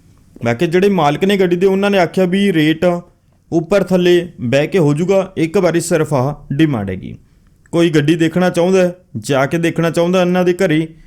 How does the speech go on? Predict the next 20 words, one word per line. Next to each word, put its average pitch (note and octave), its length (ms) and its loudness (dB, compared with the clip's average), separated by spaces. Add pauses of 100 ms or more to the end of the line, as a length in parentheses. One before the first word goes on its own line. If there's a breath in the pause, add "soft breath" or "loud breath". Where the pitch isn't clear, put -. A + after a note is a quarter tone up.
(320 soft breath)
ਤਾਂ F3+ 120 0
ਬਠਿੰਡੇ E3+ 680 0
ਏਰੀਆ D3+ 340 0
'ਚ - 100 -4 (180)
ਗੱਡੀ B2+ 200 0
ਖੜੀ A#2 300 0
ਹੈ E3+ 120 0 (640)
ਤੇ E3 320 2
ਤੁਸੀਂ F#3 300 0
ਮਾਲਕ D#3 360 0
ਨਾਲ F3 260 2
ਗੱਲ C#3+ 240 0
ਕਰ C3+ 220 0
ਲਿਓ F#3 300 2 (440 soft breath)
ਤੇ F#3+ 120 2
ਮਾਲਕ D#3 380 0
ਕਹਿੰਦੇ F3 360 2
ਆ F3+ 100 0 (360)
ਵੀ D#3+ 180 2
ਗੱਡੀ D#3+ 480 0